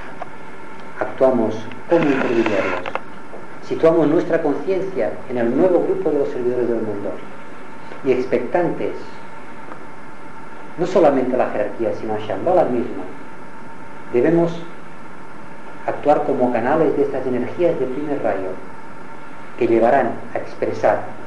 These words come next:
dentro de la humanidad el propósito divino,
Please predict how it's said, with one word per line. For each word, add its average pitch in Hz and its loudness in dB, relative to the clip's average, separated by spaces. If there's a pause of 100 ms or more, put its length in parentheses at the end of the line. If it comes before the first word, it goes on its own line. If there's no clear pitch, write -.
(240)
dentro 151 2
de 107 -2
la 104 2
humanidad 104 2 (1300)
el 135 6
propósito 131 2
divino, 110 2